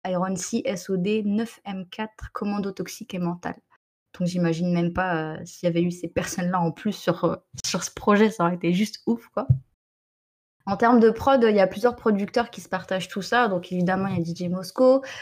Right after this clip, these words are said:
il y a, il y a Scred, euh, Spike Miller, Cannibal Smith, Corey Scalp et, euh, Dolso et Rigo. Voilà, je crois que ça se dit comme ça. Euh, moi, je suis un peu moins fan des,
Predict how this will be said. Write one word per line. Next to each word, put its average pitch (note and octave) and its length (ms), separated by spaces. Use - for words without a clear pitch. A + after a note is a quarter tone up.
il F#3 40
y E3+ 40
a, F3 400
il F3 40
y F3 80
a E3+ 220
Scred, A3 500
euh, E3+ 180
Spike A3+ 380
Miller, G#3+ 440
Cannibal F3+ 420
Smith, G#3+ 480
Corey F#3 260
Scalp G#3 480
et, E3+ 300
euh, D#3+ 560
Dolso F#3 340
et F3 140
Rigo. F3 400
Voilà, - 180
je - 100
crois F3+ 100
que - 80
ça E3 80
se E3 40
dit E3+ 120
comme E3 180
ça. A3 300
Euh, F#3+ 120
moi, A3 140
je B3 60
suis C4+ 80
un B3+ 40
peu D#4+ 140
moins C4+ 140
fan G3 280
des, F3+ 160